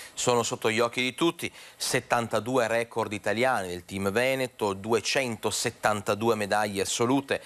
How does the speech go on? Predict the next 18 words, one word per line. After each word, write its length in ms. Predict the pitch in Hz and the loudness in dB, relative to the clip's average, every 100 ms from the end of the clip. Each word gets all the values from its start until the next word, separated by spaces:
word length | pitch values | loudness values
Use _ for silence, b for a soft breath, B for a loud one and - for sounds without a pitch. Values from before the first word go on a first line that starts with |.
| B B | B B
sei 460 | - - 123 117 | -4 0 2 2
atleti, 680 | 101 107 110 113 - 107 90 B B B | 0 0 0 0 -2 -2 -2 B B B
eh, 340 | - 104 101 95 | 0 2 2 2
olimpici, 840 | 117 123 151 139 - 110 - 98 - | 2 2 2 0 -4 -4 -4 -4 -6
insomma, 420 | - 127 98 80 B B B | 0 2 2 0 B B B
eh, 440 | 98 95 92 90 | 0 2 2 0
si 160 | - 117 | -2 -2
semina 520 | - 135 120 113 120 | -2 0 2 2 2
tanto, 600 | 123 131 120 117 127 131 | 2 0 0 -4 0 0
si 180 | 113 - | 0 -4
raccoglie 520 | 98 - 123 110 92 | -4 0 0 0 -2
anche 260 | 92 107 175 | -4 -4 -4
tanto, 340 | 156 170 175 | -2 -2 -2
però, 420 | 175 233 160 156 - _ | -2 2 2 2 -2 _
però 240 | - 82 - | -8 -8 -8
è 80 | 120 | -10
chiaro 300 | - 98 92 | -2 0 0
che 260 | - 113 | 0 -2